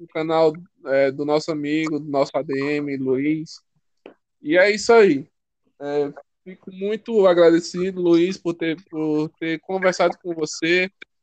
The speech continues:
Espero que a gente converse mais,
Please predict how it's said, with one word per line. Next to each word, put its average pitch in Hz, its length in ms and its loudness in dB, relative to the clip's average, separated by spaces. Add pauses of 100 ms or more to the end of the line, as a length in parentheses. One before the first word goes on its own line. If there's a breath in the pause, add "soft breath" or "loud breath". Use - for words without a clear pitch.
(120)
Espero 190 400 0
que - 80 0
a 185 80 4
gente 180 420 -4 (240)
converse 202 720 0
mais, 175 340 0